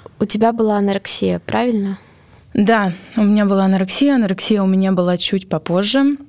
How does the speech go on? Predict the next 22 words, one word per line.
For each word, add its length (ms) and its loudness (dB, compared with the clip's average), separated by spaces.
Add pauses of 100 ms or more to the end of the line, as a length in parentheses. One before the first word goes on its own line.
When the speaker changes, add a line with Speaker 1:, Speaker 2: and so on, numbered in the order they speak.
(140)
Speaker 2:
В 80 -2
возрасте 340 -2
семнадцати 480 -2
лет 240 0
я 460 0 (500)
первый 240 0
раз 160 -2
сильно 260 0
влюбилась. 540 -2 (500)
И, 340 0 (1040)
опять 280 -2
же, 100 0
напоминая 480 0
себе, 380 -4
что, 460 -6 (260)
э, 420 -2 (140)
я 180 0
заслуживаю 520 -2
любви 240 -2
только 280 -4
если 300 -4
я 340 -2